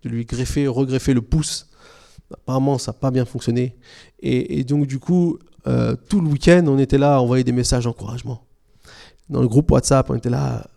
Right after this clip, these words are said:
euh, on voyait tout un tas de personnes qui dis-, qui demandaient des nouvelles, qui, qui encourageaient, qui disaient, « On est, on est tout cœur avec vous, on prie pour vous, on est là. » Et vous savez, dans ces temps-là, c'est, je me suis dit, « Ça, c'est un bel exemple de ce que c'est d'être, de vivre en communion, d'être une communauté. »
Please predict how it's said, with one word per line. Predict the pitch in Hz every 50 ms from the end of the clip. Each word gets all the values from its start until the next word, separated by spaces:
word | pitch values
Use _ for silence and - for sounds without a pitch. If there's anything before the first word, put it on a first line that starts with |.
| - - - _ _ - - _ -
euh, | - 117 117 117 127 135 135 - - _ - -
on | - 123
voyait | 123 131 135 139 135
tout | 135 - 160 160 -
un | 147
tas | - 151
de | 139
personnes | - 147 123 - 147 139 135
qui | 127 - -
dis-, | 127 123 123 117 -
qui | - -
demandaient | 123 113 135 131 135 135 131 131
des | 131 131
nouvelles, | 131 127 135 135 135 131 131 127 120
qui, | - - 127 120
qui | - - -
encourageaient, | 139 127 127 - - 131 131 131 120 120 131 123
qui | 120 - 131
disaient, « | 123 123 120
On | 120 123
est, | 123 120 131 -
on | - - 135
est | 117
tout | - 131
cœur | 123 - 135 120
avec | 123 120
vous, | 117 117 113 120 120 120 120 - - - - -
on | - -
prie | 117 - - 127
pour | 117 - 120 113
vous, | 113 113 117 120 117 113 117 131
on | 113 113
est | 117
là. » | 120 127 113 - - _ _ _ - - - - - -
Et | 151
vous | 135
savez, | - - 151 147 160 170 160 139 120 - _ _ _ _ _ _ _ _ _ _ _ - - _ _ _
dans | 127 135 147 143
ces | - - 151
temps-là, | 143 - 160 143 143 147 147 139 - - - _ _ _ _ _ _ _ _ _ _ _ - - - _
c'est, | - - - - 143
je | 123 131
me | 147
suis | 135 - -
dit, « | 151 151 151 147 -
Ça, | - - 175
c'est | 156 - 156
un | 143 143
bel | 139 135 139 143 139
exemple | 135 123 113 123 127 120 - - - - _ _ _ -
de | 143
ce | 123 -
que | - 139
c'est | 123 - - 139 131
d'être, | 123 127 120 - - 120
de | 120 123
vivre | 120 131 131 127 -
en | -
communion, | 113 - 131 127 123 123 123 123
d'être | 117 120 - -
une | 127
communauté. » | 120 - 131 123 123 123 117 - 117 110